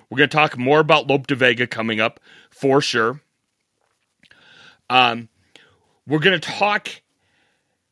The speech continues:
either next week or shortly after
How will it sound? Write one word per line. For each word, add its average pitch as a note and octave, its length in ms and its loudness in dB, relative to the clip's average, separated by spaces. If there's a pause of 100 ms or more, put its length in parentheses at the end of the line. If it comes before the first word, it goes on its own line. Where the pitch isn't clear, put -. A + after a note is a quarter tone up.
(200)
either D#3 260 -4
next F3 400 -2
week E3+ 360 -10
or C#3 140 -4
shortly D3+ 480 0
after C3+ 520 -2